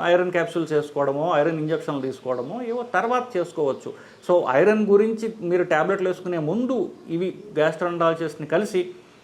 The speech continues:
కొలనోస్కోపీ కానీ ఎండోస్కోపీ కానీ చేసుకోవడం చాలా చాలా ముఖ్యమని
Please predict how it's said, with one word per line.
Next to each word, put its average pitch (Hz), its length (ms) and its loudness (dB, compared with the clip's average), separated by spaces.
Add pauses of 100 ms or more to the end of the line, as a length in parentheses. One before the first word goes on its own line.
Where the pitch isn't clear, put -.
(280)
కొలనోస్కోపీ 160 560 0 (100)
కానీ 147 220 -4 (340)
ఎండోస్కోపీ 156 500 0
కానీ 143 160 -6
చేసుకోవడం 143 360 -4 (460)
చాలా 156 340 0 (120)
చాలా 156 140 0 (120)
ముఖ్యమని 147 460 -8